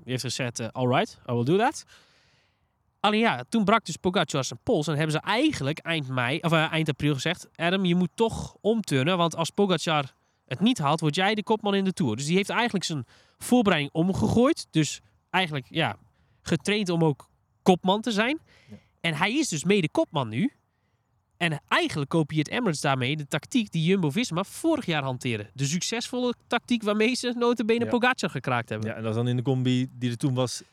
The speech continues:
Speaker 2: Roglic, Vingegaard.
Speaker 1: Ja.
Speaker 2: Goed. Eh, dan Mathieu van der Poel en Wout van Aert. De grote vraag was, kunnen zij mee op, eh, die laatste klim? En vooral, kunnen zij dat dan ook halen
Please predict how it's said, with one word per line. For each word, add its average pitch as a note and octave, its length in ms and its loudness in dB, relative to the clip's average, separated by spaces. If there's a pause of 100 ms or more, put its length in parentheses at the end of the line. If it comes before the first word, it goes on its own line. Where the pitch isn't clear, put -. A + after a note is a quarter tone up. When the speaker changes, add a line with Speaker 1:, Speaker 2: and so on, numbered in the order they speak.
(260)
Speaker 2:
Roglic, B2+ 680 0 (540)
Vingegaard. A2 600 -2
Speaker 1:
Ja. F3 200 0 (520)
Speaker 2:
Goed. - 240 -16 (500)
Eh, B2 200 -4 (120)
dan D#3 220 4
Mathieu D3 240 2
van C3+ 100 2
der B2 100 0
Poel C#3 160 2
en A#2+ 60 2
Wout A#2+ 200 2
van C3 120 -6
Aert. D3 300 -4
De B2+ 60 -6
grote C3+ 240 0
vraag B2 240 2
was, C#3 240 0 (180)
kunnen G3+ 320 4
zij C3 260 2
mee C#3 500 2
op, C#3+ 260 -2
eh, B2 300 0
die A#2+ 120 -2
laatste A#2+ 360 0
klim? E3+ 380 0
En C3+ 220 -4
vooral, C3 320 0 (300)
kunnen C3+ 240 0
zij A#2+ 140 4
dat A#2 180 -2
dan B2+ 140 -2
ook A2 120 0
halen A2+ 440 0